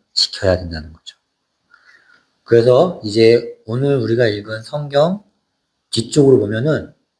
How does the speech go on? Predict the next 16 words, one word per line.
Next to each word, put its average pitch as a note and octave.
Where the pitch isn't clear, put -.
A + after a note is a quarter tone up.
실제로 F#3+
모세의 D3
율법 A2+
열 A2+
가지 C#3+
계명 G2+
중에서 G2
몇 G2
가지 A#2+
계명들을 F2+
예수님이 F2
직접 -
언급하시거든요. -
직접 -
언급하면서 F#2+
그것을 E3